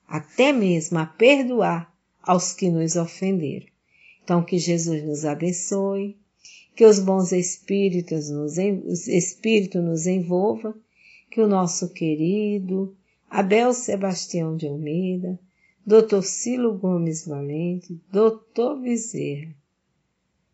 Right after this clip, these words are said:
possa nos abençoar e nos envolver, e sustenta-nos para que não venhamos cair por orgulho,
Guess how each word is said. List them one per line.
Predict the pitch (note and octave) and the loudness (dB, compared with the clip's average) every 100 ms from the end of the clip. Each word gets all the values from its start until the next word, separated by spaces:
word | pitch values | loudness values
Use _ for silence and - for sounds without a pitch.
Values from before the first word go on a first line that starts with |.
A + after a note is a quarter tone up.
| _ _ | _ _
possa | - G#3+ G#3 G3 - F3+ | 4 6 6 2 -2 0
nos | F3 F3+ A3+ C4+ A3+ | 2 2 0 -2 0
abençoar | G#3+ G#3+ G3 G3 G3 - - G#3 D#3 E3 - _ _ _ _ _ _ | 0 2 2 0 0 -4 -4 -4 -4 -6 -10 _ _ _ _ _ _
e | - A#3 | 4 6
nos | G3+ F#3 F3 | 6 2 2
envolver, | F3+ F3 E3+ E3+ E3 D3 D3+ - _ _ _ _ | 2 2 0 -2 -2 -6 -6 -10 _ _ _ _
e | G#3 | -2
sustenta-nos | G3 - C#4+ C#4+ - D#4+ D#4+ D#4+ F#3 E3 D3 D3 - - _ _ _ - | -2 0 0 -2 0 2 2 -2 -4 -2 -4 -6 -10 -14 _ _ _ -2
para | G#3+ G3+ G3 | 2 4 2
que | - G3 | 0 0
não | F#3+ F#3 | 2 0
venhamos | F3 F3 E3 E3+ F3 E3+ - | 0 0 0 0 -2 -4 -6
cair | - F#3 F3+ E3+ D#3+ _ _ - | -2 0 2 -2 -6 _ _ 2
por | E3 | 4
orgulho, | D#3 C#3+ E3 F#3+ A3+ A3+ A3 G#3+ G#3+ | 4 2 2 4 4 4 2 0 -6